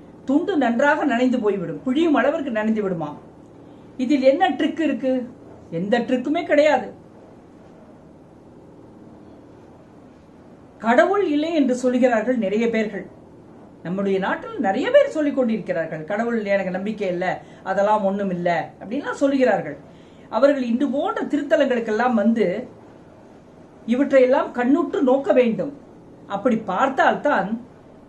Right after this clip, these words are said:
இந்த அதிசயங்கள் நடக்கிறதை அவர்கள் பார்க்கும் பொழுது, நமக்கு மேலே ஏதோ ஒரு சக்தி கண்டிப்பாக இருக்கிறது என்ற ஆன்மீக அதிசயத்தை அவர்களும் கண்டிப்பாக உணர்வார்கள் என்று நான்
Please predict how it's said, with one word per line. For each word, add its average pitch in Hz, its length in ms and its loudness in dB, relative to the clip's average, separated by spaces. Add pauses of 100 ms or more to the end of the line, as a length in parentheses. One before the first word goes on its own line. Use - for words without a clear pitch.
(400)
இந்த 220 500 2
அதிசயங்கள் 302 540 2
நடக்கிறதை 285 640 2
அவர்கள் 214 300 0
பார்க்கும் 277 480 0
பொழுது, 240 480 2 (640)
நமக்கு 214 560 0
மேலே 311 540 4
ஏதோ 302 320 4
ஒரு 311 180 -2
சக்தி 294 360 -2
கண்டிப்பாக 294 520 2
இருக்கிறது 285 480 -2 (1500)
என்ற 226 380 2
ஆன்மீக 254 640 2
அதிசயத்தை 247 640 -2
அவர்களும் 226 460 0
கண்டிப்பாக 202 600 -4
உணர்வார்கள் 208 640 -4
என்று 180 180 -8
நான் 254 360 -8